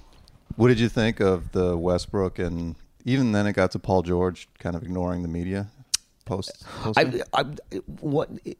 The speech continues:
Speaker 2: it, it is just that one dude, right?
Speaker 1: I'm pretty sure, yeah.
Speaker 2: Like, he
Speaker 1: 'Cause
Speaker 2: doesn't
Speaker 1: they,
Speaker 2: what
Speaker 1: they,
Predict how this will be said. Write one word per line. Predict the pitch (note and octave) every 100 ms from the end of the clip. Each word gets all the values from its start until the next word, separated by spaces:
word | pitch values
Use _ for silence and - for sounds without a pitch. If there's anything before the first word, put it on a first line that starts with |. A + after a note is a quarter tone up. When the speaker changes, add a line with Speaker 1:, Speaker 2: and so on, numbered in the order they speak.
| _
Speaker 2:
it, | G#3 F3 - F3+ F3
it | F#3
is | C4 G3
just | F3 F#3+
that | E3+ A#2
one | A#2+ B2+ C3 A2+
dude, | C3 A2+ D2
right? | D#2+ D#3+ G3 - - - - _ _ -
Speaker 1:
I'm | A2+
pretty | F#3+ F#3
sure, | C3+ C#3 G#2
yeah. | F2+ F2 D#2+ - _ _ _ _ _ _ _
Speaker 2:
Like, | A#2 B2+
he | E3
Speaker 1:
'Cause | D3+ E3
Speaker 2:
doesn't | E3 D#3+
Speaker 1:
they, | D#3+
Speaker 2:
what | C#3+ -
Speaker 1:
they, | C#3+ D3